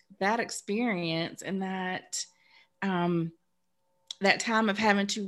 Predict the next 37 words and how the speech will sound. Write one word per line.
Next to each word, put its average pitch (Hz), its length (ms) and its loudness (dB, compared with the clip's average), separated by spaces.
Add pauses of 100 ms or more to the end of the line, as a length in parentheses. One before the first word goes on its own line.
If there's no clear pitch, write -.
(160)
really 220 300 2
get 196 240 -2
present 208 440 0
with 240 160 -4
myself. 254 680 0
I 220 60 -2
had 214 180 -6
to 220 60 -10
get - 200 -10
to 196 120 -6
know 185 240 0
myself 196 440 -4
intimately. 240 760 -2 (520)
I 220 120 0
had 196 280 0
to 196 80 -6
be - 280 -4
honest 214 640 2
and 180 260 0
real 196 300 2
about 196 240 -2
what 165 140 -2
was 180 100 -4
happening 202 460 -4
in 202 60 2
my 190 100 2
life. 202 500 0 (680)
I 196 200 -2
had 190 540 -2
to 185 480 0
make - 360 -4
peace 233 500 -6
with 202 440 2 (500)
certain - 320 -4
dreams 196 540 -4
not 208 200 -4
happening. 254 640 0